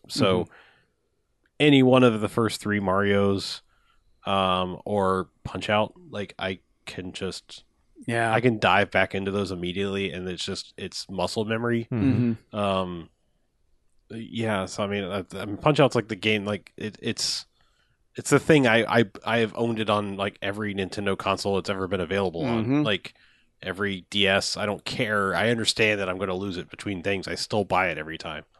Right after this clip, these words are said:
Speaker 1: Like, Punch-Out is just that one. Um, obviously, F T L's been <laughs> surviving with me for
Speaker 2: Yeah.
Speaker 1: forever. And, I mean, it's Civilization. I mean,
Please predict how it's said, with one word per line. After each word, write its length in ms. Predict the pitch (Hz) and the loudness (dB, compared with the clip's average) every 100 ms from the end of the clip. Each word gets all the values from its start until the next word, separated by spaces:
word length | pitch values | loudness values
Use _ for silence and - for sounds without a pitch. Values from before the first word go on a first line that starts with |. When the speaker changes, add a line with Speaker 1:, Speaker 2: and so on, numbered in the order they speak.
| - | -12
Speaker 1:
Like, 100 | - | -2
Punch-Out 360 | 123 110 98 | 0 2 0
is 140 | 90 85 | 0 -4
just 240 | 95 - | -8 -6
that 180 | 87 - | -6 -6
one. 300 | - 82 69 - - - - - _ - | -8 -12 -14 -20 -20 -20 -20 -20 _ -8
Um, 500 | 98 92 87 82 80 _ _ _ _ - | -2 -2 -2 -6 -14 _ _ _ _ -4
obviously, 520 | 104 104 - 95 - - | -2 -2 -2 -4 -6 -6
F 160 | 90 - | -6 -6
T 180 | - 87 | -10 -8
L's 420 | 87 85 85 - | -6 -6 -8 -12
been 320 | 90 78 156 _ _ _ | -14 -14 -16 _ _ _
<laughs> 300 | _ _ - | _ _ -2
surviving 840 | - 175 - 135 110 107 117 104 | 0 2 4 4 6 4 4 2
with 200 | 139 117 | 0 2
me 120 | 135 | 2
for 160 | 104 127 | 2 0
Speaker 2:
Yeah. 180 | 107 131 | 0 2
Speaker 1:
forever. 360 | 107 101 95 - - - - | 2 2 -2 -8 -16 -18 -6
And, 280 | 151 151 139 - | 4 4 4 0
I 80 | 147 | 2
mean, 320 | 139 123 - | 2 2 -6
it's 440 | - 127 - - - _ _ _ _ _ _ - | -8 -6 -6 -8 -10 _ _ _ _ _ _ -2
Civilization. 720 | 156 156 131 160 - 80 - | 2 4 6 4 2 -6 -6
I 60 | 123 | -4
mean, 460 | 127 123 87 113 | -2 -2 -4 -12